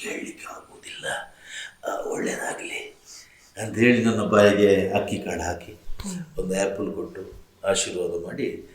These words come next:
ಆ, ನನಗೆ ಹೋಗಿದ್ದಾರೆ. ಅದು ನನ್ನ, ಆ, ಈ ರಂಗದಲ್ಲಿ ನಾನು,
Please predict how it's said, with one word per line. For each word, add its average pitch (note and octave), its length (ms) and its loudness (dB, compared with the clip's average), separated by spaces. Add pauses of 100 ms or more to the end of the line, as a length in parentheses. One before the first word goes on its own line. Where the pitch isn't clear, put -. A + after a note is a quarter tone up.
(480)
ಆ, F2 220 -6
ನನಗೆ F2+ 380 -6
ಹೋಗಿದ್ದಾರೆ. F2+ 760 -4 (360)
ಅದು G2+ 240 4
ನನ್ನ, F#2+ 180 0
ಆ, - 1600 -6 (800)
ಈ G2 160 -10 (1300)
ರಂಗದಲ್ಲಿ C3+ 560 4
ನಾನು, G#2+ 500 -2